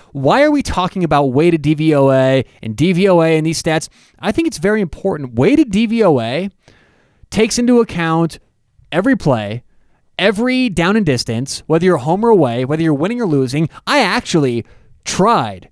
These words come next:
to find ways to discount D V O A or to take away from D V O A. And I just think we hear it way too much from, from pros, from others. "Well, what's our D V O A? What's D V O A?" We rely on it too much. It's one stat.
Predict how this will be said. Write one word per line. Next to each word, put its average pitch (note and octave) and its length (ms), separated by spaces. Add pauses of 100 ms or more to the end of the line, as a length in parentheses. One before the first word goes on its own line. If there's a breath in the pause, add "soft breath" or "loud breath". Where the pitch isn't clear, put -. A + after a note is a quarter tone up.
(120)
to G3 160
find F3 720
ways C#3+ 520
to E3+ 120
discount D#3 640
D F#3+ 140
V G3+ 140
O G3 140
A G#3+ 260 (180)
or E3 180
to D#3+ 560 (300 soft breath)
take G3 240
away D#3 180
from E3 140
D F3 120
V F#3 140
O F#3+ 140
A. G#3+ 260 (540 soft breath)
And G#3 320 (180)
I B3+ 80
just C4+ 140
think D4+ 120
we B3+ 80
hear F#3+ 160
it G#3 60
way D3+ 160
too D3 140
much - 440
from, F3 260
from C#3+ 200
pros, G3+ 440
from F#3 120
others. F3 260
"Well, C3 220
what's A2+ 140
our B2 60
D C#3 120
V D#3+ 140
O G#3+ 100
A? F#3 120
What's A2 160
D D#3 140
V E3 140
O F3 80
A?" D#3+ 240
We F#3+ 180
rely A3 380
on A#3+ 80
it F#3+ 80
too G#3+ 100
much. A3 160
It's E3 140
one A3 320
stat. - 580